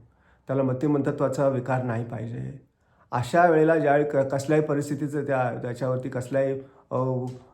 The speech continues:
अ, अशा अंमल औषधांचा असलेला नाही पाहिजे, मॉर्फिन, अल्कोहोल वगैरे असं.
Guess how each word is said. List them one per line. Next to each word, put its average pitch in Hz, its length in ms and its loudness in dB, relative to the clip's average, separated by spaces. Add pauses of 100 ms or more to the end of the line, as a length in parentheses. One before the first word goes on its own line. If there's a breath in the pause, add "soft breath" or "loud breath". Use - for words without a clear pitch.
(100)
अ, 127 60 -4 (400)
अशा 135 300 0
अंमल 143 340 2
औषधांचा 131 640 0
असलेला 127 340 -2
नाही 123 200 -2
पाहिजे, 117 280 -4
मॉर्फिन, 117 520 -6
अल्कोहोल 110 420 -8
वगैरे 107 300 -10
असं. 120 240 -14